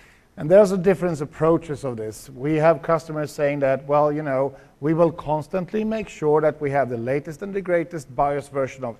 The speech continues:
every piece of server we have." I don't have that approach. A server that is in production, I don't fix something that works. But if I reuse it for something else,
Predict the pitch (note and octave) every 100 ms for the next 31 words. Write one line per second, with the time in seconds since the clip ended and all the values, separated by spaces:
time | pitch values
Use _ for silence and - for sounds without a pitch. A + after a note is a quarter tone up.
0 | - C#3 C#3+ D#3+ E3 D3+ D3+ C3 D3+ C#3
1 | B2 A#2+ A#2 G#2 - _ _ _ _ -
2 | D#3+ E3+ E3 D#3 D#3 C#3+ C#3+ D#3 C3 B2+
3 | A#2+ - C3+ G#2+ D#2 - _ _ - C3
4 | - D#3 D#3+ E3 D#3 C#3+ B2+ C#3 C#3 C#3+
5 | C#3 C#3+ - C3 G2 - - _ _ _
6 | _ _ _ _ - E3+ E3+ D#3 - -
7 | E3+ - - - D#3 C3+ D#3 D#3 E3+ F#3+
8 | F#3+ A2+ - - _ _ _ _ C3+ G3
9 | E2 - - _ _ E3+ - D#3 C#3 C3
10 | B2+ F3 G#3 G#3+ F3+ - - D3 D#3+ A3
11 | C#4+ A3 - D3+ - D#3 C#3+ - F3 E3
12 | E3 F3+ B3+ F#3+ A#2 - - -